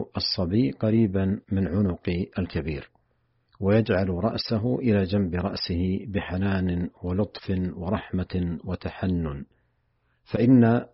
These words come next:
هذا يدخل على قلبه سرورا وفرحا بهذا الضم واللطف، وهو من هديه صلى الله عليه وسلم مع الصغار من ولده ومن غيرهم، وهذا من حسن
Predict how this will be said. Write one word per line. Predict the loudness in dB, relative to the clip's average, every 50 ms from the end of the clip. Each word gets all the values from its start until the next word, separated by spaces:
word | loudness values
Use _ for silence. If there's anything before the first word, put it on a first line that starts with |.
| _ _ -2
هذا | 0 0 2 2 2 2
يدخل | 4 4 2 2 0 -4 -2 -2 0 0
على | -2 -2 -2 -2 -2 -4
قلبه | -2 0 0 0 0 0 0 0 0 -2 -4 -4
سرورا | -4 -2 0 0 0 0 -2 -2 -4 -6 -8 _ -8
وفرحا | -8 -8 -6 -4 -4 -2 -2 -4 -4 -6 -6 -6 -4
بهذا | -6 -4 -4 -4 -4 -4 -4 -6
الضم | -6 -4 -2 0 0 0 0 -2 -4 -6 -8 -8 -6
واللطف، | -6 -4 -2 -2 -4 -6 -8 -12 -20 -20 -20 _ _ _ _ _ _ _ _ _ _ _ _ _ _ _
وهو | 2 4 4 6 6
من | 6 6 4
هديه | 4 4 2 4 4 2 4 4 2 2 2 2 0 -2 -6
صلى | -4 -2 -2 0
الله | 0 2 2 0 0 0 -2 -2
عليه | 0 0 0 0 0 0 0 -4
وسلم | -4 -4 -4 -4 -2 -2 -2 -2 -2 -2 -2 -4 -4 -4
مع | -4 -4 -4
الصغار | -6 -6 -6 -4 -4 -4 -2 0 0 0 -2 -2 -4 -6 -8 _ _
من | 0 0 2 2
ولده | 2 2 2 2 2 2 0 0 2 0 0 0 0 2
ومن | 4 4 4 4
غيرهم، | 4 2 0 0 -2 -4 -8 -8 -12 _ _ _ _ _ _ _ _ _ _ _ _ _ _ 0
وهذا | 2 2 4 4 4 4
من | 6 6 4 2
حسن | 0 -4 -8 -4 -2 2 4 4 2